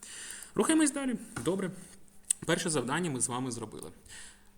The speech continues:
В принципі, ми можемо заготовку прибрати і копіювати одразу із, від завдань. Таск номер два. Завдання номер два. І прибираємо лише те, що від нас вимагають. Надрукуйте всі цілі числа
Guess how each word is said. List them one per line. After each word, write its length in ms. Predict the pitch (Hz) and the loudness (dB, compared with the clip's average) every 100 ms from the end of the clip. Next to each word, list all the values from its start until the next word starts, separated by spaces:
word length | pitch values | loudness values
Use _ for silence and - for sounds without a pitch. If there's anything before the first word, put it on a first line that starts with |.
| - - | -20 -20
В 60 | - | -4
принципі, 360 | 240 285 - | 2 4 6
ми 140 | 131 143 | 6 4
можемо 500 | 165 151 139 127 - | 2 0 -2 -2 -2
заготовку 500 | 175 139 147 151 156 | 0 0 2 0 0
прибрати 400 | - 170 214 208 | 0 4 2 2
і 120 | 147 | -2
копіювати 640 | - - 143 151 147 156 143 | -4 -4 2 2 4 2 0
одразу 360 | 117 127 120 120 | -2 -2 -2 -2
із, 220 | 123 117 131 | -4 -6 -4
від 200 | 131 131 | 2 4
завдань. 460 | 131 120 101 107 - - - | 4 0 -4 -6 -14 -20 -2
Таск 340 | 190 208 - 127 | 4 6 6 4
номер 280 | 139 139 | 2 0
два. 240 | - 104 90 - - | -2 -6 -10 -18 -16
Завдання 540 | 123 123 127 165 208 175 | -4 -2 0 -2 0 0
номер 280 | 127 117 131 | 0 -2 -4
два. 360 | 165 233 262 - - - - - - - | 0 2 2 -4 -18 -20 -20 -20 -20 -2
І 140 | 262 | 0
прибираємо 580 | - 131 254 151 180 135 | 4 4 4 2 0 0
лише 320 | 117 113 160 | 0 0 -2
те, 140 | 180 123 | -2 -2
що 180 | - 110 | 0 2
від 140 | 110 | 2
нас 340 | 120 165 - - - - | 4 4 4 4 -16 -6
вимагають. 400 | 131 123 113 - - - - - - | -2 -2 -4 -12 -16 -16 -14 -8 2
Надрукуйте 420 | 135 202 311 285 | 4 6 4 6
всі 160 | 262 | 6
цілі 260 | 233 233 226 | 6 6 4
числа 480 | 226 120 110 123 | 2 2 4 4